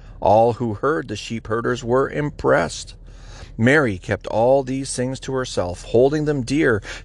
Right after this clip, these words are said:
deep within herself. The sheep herders returned and let loose, glorifying and praising God for everything they had seen and heard. It turned out exactly the way they'd been told.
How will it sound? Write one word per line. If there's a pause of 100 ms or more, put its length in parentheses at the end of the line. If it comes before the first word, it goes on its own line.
deep
within
herself. (480)
The
sheep
herders
returned
and
let
loose,
glorifying
and
praising
God
for
everything
they
had
seen
and
heard. (400)
It
turned
out
exactly
the
way
they'd
been
told.